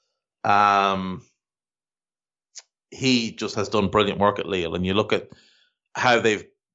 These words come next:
you know, bought in the likes of Nicolas Pepe and Victor Osimhen and then sold them on at massive profits. They'll do the same with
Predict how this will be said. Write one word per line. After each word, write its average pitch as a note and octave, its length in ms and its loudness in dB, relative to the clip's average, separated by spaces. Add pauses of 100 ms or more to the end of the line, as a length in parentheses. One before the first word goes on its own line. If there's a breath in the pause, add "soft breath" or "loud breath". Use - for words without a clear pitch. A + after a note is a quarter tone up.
you A#2+ 140 -6
know, F#2 60 -2
bought G#2 300 2
in F#2+ 60 0
the F#2+ 80 0
likes F#2+ 280 0
of G2+ 60 -8
Nicolas G2 340 -6
Pepe G2+ 580 0
and F2 140 -6
Victor F#2+ 240 -6
Osimhen F#2+ 440 0
and F2+ 120 -2
then F2 160 -4 (680 soft breath)
sold A2+ 380 4
them G2+ 100 2
on G2+ 220 2
at F2 80 -8
massive G2 420 -2
profits. G2 460 -2
They'll F#2 160 -6
do F#2+ 80 -6
the F2+ 100 -8
same G2 400 -2
with F2+ 220 -6